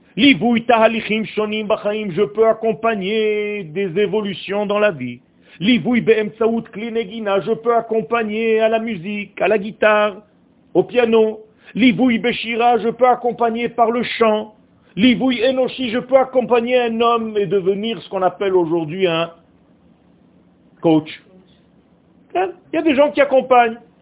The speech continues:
Lichora, selon le premier degré de la vision de l'accompagnateur, Medoubar Bedmout Nechuta. Il s'agit d'un être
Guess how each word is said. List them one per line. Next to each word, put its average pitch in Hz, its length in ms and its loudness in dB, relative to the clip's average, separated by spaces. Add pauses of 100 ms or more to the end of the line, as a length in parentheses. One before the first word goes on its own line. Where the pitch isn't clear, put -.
(1300)
Lichora, 214 840 4 (720)
selon 240 400 4
le 160 160 2
premier 226 380 0
degré 170 500 6
de 135 100 -2
la 139 140 4
vision 147 540 0
de 131 100 0
l'accompagnateur, 131 1000 -2
Medoubar 170 560 2
Bedmout 160 420 2
Nechuta. 180 540 -6 (1000)
Il 180 140 -6
s'agit 190 460 0
d'un 139 500 -2
être 156 460 -2